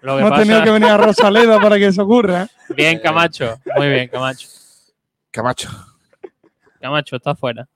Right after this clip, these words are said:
Speaker 3: Me das pena. Venga, seguimos que, de, aparte de los de la Antequera, que tendrá que haber movimientos, eh, en los próximos días, eh, los va a haber seguramente también en la portería, como hemos comentado, y seguramente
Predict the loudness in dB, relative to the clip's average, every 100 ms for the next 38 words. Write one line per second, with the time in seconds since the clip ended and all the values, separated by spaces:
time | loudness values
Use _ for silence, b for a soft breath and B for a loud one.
0 | -12 -10 -10 -16 -20 _ _ B B B
1 | B B -6 -4 -2 -4 -6 -6 -2 0
2 | -2 -6 -8 -4 -4 -6 -10 -8 -4 -4
3 | -4 -2 -2 -4 -6 -4 -6 -6 -8 -6
4 | -4 -4 -4 -6 -6 -6 -8 -8 -4 -4
5 | -6 -8 -4 -2 -2 -2 -2 -4 -6 -8
6 | -8 -8 -6 -8 -4 0 0 0 -4 -2
7 | -2 -2 -6 -8 -10 -10 -12 -16 -18 -16
8 | -12 -6 -4 -4 -6 -6 -6 -6 -6 -8
9 | -8 -8 -8 -8 -10 -8 -8 -10 -14 -14
10 | -14 -16 -16 -14 -12 -14 -14 -12 -8 -8
11 | -10 -14